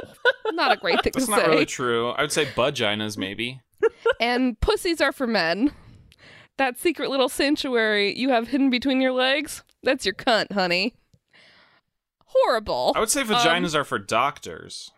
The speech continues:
Speaker 1: Vaginas are for doctors. Um, private parts
Speaker 2: And
Speaker 1: are for five-year-olds. And, um,
Speaker 2: And
Speaker 1: anyone
Speaker 2: vaginas.
Speaker 1: and I prefer the word pussy because it's a little bit, um, cuter,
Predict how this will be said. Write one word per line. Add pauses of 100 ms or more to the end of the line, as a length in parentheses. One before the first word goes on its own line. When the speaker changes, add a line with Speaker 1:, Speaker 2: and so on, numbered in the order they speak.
(320)
Speaker 1:
Vaginas
are
for
doctors. (140)
Um, (320)
private
parts
Speaker 2:
And
Speaker 1:
are
for
five-year-olds. (140)
And, (200)
um,
Speaker 2:
And
Speaker 1:
anyone
Speaker 2:
vaginas. (300)
Speaker 1:
and (120)
I
prefer (120)
the
word
pussy
because
it's
a
little
bit,
um,
cuter,